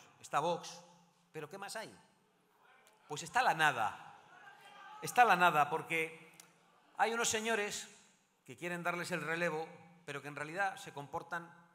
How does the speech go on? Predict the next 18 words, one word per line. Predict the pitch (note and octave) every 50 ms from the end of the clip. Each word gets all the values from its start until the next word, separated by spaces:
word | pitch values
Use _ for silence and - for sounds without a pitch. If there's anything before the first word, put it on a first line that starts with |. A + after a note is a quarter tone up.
| _ _ _ _ _ _
como | - C3+ C3 B2
si | A#2+ C3
fueran | A2 C#3 D#3+ D3+ D3+ D#3
el | C#3+ C#3
pesoe | - C3 A#2 - D3 C#3+ C#3+ A#2
con | A#2+ A#2
quince | A2 - C3+ A#2+ - -
años | A#2+ A#2+ B2 A#2+ A#2+ A2+
de | A#2 G#2+
retraso. | G2 G2+ G2 - G#2 G2+ - - - - _ _ _ _ _ _ _ _ _ _ _ _ _ _ _ _ _ _ _ _ _ _ _ _
De | G#2+ C#3+
hecho, | D3+ D3 F3+ F3+ F3+ F3+ - - - - _ _ _ _
quince | - E3 F3 E3+ E3+ E3
años | D#3 D#3+ D#3+ D3+ C#3+ C3 - - - - _ _ _ _ _ _ _ _ _ _ _ -
han | B2+ C#3
sido | - D#3 C#3 C#3+
los | C#3+ C#3
necesarios | C#3 C3+ C#3+ C3+ - E3 D#3 C#3+ C#3+ E3+ F3